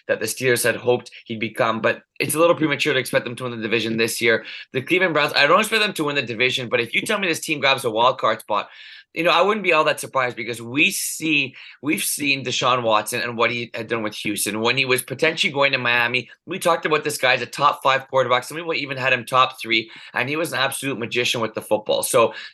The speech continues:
I think it's gonna be important, like you said, Dom. Obviously, you don't wanna risk injury,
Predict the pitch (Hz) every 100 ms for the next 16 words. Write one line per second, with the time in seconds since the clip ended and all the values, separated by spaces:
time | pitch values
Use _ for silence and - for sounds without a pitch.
0 | - 143 170 190 190 175 156 135 - 143
1 | 135 127 123 127 123 120 101 101 85 -
2 | _ _ _ _ - 127 143 151 156 135
3 | 135 135 117 104 127 123 110 120 120 117